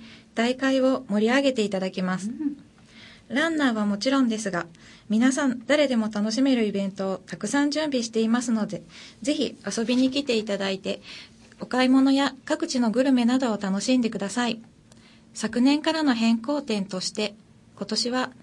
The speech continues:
Speaker 1: 大会当日の荷物預けの場所が種目によって異なります。フルマラソンの参加者は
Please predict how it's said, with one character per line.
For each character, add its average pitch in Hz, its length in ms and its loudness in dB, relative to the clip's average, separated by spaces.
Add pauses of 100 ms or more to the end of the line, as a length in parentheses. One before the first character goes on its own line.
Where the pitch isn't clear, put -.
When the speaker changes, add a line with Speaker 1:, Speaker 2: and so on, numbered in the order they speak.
(180)
Speaker 1:
大 226 220 -2
会 277 220 2
当 277 200 2
日 277 240 -4
の 277 320 2
荷 202 80 0
物 226 260 2
預 320 220 0
け 262 80 2
の 233 100 2
場 202 120 -4
所 185 140 -4
が 175 160 -4 (240)
種 208 120 0
目 226 220 2
に 285 100 6
よ 277 80 4
っ 269 40 -6
て 269 120 0
異 254 240 -2
な 254 120 4
り 247 100 2
ま 254 160 4
す。 262 140 -6 (800)
フ 233 140 -2
ル 269 100 4
マ 320 120 2
ラ 330 120 -2
ソ 240 160 2
ン 214 60 4
の 208 80 0
参 214 220 -2
加 220 120 -2
者 196 160 -2
は 170 140 -2